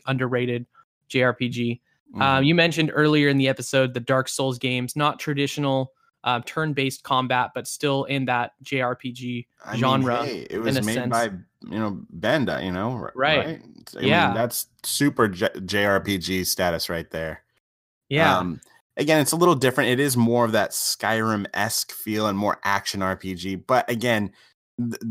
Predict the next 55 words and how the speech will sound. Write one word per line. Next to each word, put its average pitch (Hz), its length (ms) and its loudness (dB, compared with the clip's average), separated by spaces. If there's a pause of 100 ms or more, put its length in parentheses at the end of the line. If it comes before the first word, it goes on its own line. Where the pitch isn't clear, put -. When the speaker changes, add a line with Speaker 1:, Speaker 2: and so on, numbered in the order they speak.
(100)
Speaker 2:
J 131 200 2
R 123 120 4
P 120 160 -2
G 107 220 -2
is 98 180 2
such 107 240 0
a 104 80 -2
big, 92 460 -4 (640)
you 101 80 -10
know, 82 300 -8 (140)
it's 92 320 -6
a 101 40 -8
very 101 260 2
open-ended 92 680 -4
kind 90 160 -6
of 82 60 -8
a 82 40 -8
thing, 82 360 -6
you 64 80 -10
know? 65 280 -12 (300)
Speaker 1:
Right. 151 340 4
Yeah. 156 180 2
It 143 80 -2
doesn't 185 260 -2
have 147 220 -2
a, 135 240 -2
a 135 100 -8
set 127 280 -6
definition. 117 580 -10
So, 117 340 -6
Speaker 2:
Yeah. 127 200 -2
Speaker 1:
um, 117 220 -8 (140)
I, 151 120 -2
it, 151 300 -4
it, 165 160 0
as 156 160 -2
long 202 160 4
as 180 100 0
it 170 80 2
has 165 180 2
some 160 220 4
of 156 60 2
those 151 200 4
tendencies, 143 560 0
I 131 80 2
think 135 260 -2
it, 120 220 0
it 127 160 -6
qualifies. 113 640 -6 (300)
Speaker 2:
Yeah. 131 240 2
Speaker 1:
Um, 131 100 -2
and 147 140 2
then 165 140 4
lastly, 175 540 0
the 139 280 2